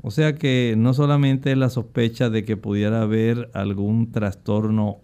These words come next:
óseo en sí, sino también problemas articulares, problemas musculares,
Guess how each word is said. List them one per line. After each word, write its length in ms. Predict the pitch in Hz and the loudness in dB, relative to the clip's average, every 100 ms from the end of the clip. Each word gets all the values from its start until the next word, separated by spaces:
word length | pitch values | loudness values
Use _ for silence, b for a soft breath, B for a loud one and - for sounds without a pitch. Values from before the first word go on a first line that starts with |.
| - | -6
óseo 720 | 104 110 113 - 143 165 180 - - | -2 0 -2 -2 -2 0 -4 -8 -6
en 240 | 92 90 | -4 -4
sí, 280 | - 139 - b b b b b b - - _ - | -4 -6 -6 b b b b b b -20 -20 _ -18
sino 280 | - 151 170 | -4 0 2
también 420 | 185 170 151 151 | 2 4 4 2
problemas 720 | 151 123 127 131 139 143 135 - | 2 0 4 4 4 2 0 -4
articulares, 760 | 117 120 - 127 123 120 127 | -4 -2 -2 0 2 2 0
problemas 420 | 123 104 110 120 | 0 0 2 2
musculares, 1040 | 113 110 - 107 107 113 120 147 - - | 2 0 0 0 2 4 2 0 -4 -20